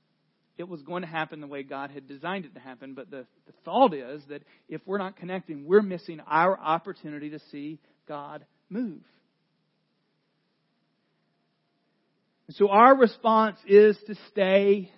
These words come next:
connected, to get in His Word. The reason why we encourage community groups, the reason why we encourage even go-, um, disc golf outings, is so that you can connect with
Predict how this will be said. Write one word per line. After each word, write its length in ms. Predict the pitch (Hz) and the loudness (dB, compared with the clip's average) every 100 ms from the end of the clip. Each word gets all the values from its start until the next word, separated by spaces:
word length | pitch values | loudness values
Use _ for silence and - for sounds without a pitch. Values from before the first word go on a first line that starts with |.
| _ - | _ -10
connected, 720 | 196 247 262 - 147 117 120 _ _ | -2 0 0 -4 -14 -18 -20 _ _
to 100 | 180 | -14
get 400 | 139 185 202 - | 0 0 0 -4
in 160 | 185 | -10
His 180 | 180 160 | -8 -10
Word. 360 | 175 226 214 165 | 0 4 4 2
The 80 | 156 | -6
reason 520 | 160 214 226 202 202 | -4 -2 -2 -4 -4
why 200 | 190 190 | -2 -2
we 240 | 180 185 | -4 -10
encourage 640 | 180 170 - 180 190 190 175 _ _ _ | -14 -18 -4 -2 0 -2 -6 _ _ _
community 440 | - 202 240 254 196 | -6 2 4 4 2
groups, 360 | 156 147 - | -2 -10 -12
the 140 | 165 170 175 | -12 -10 -4
reason 400 | 170 220 196 202 | -2 -2 -4 -4
why 140 | 185 | -4
we 160 | 180 180 | -4 -6
encourage 580 | 170 - 214 208 190 - _ _ _ | -8 -4 2 2 2 -4 _ _ _
even 480 | - 196 226 220 180 147 | -12 -8 -2 -2 -2 -4
go-, 60 | 180 | 0
um, 720 | 196 - 160 156 147 143 151 135 | 0 0 0 0 0 -2 -6 2
disc 260 | 196 208 - 160 | 4 4 0 -2
golf 300 | 190 202 190 - - | 4 4 2 -6 0
outings, 640 | 185 262 240 147 - - - _ _ _ _ _ _ _ _ | 4 8 8 8 -2 -20 -20 _ _ _ _ _ _ _ _
is 140 | 165 | -2
so 100 | 226 | 2
that 120 | 214 220 | 4 2
you 140 | 214 | -2
can 240 | - 202 | -4 -8
connect 520 | 185 208 208 233 254 240 | -6 -4 2 4 2 -2
with 160 | 240 | -4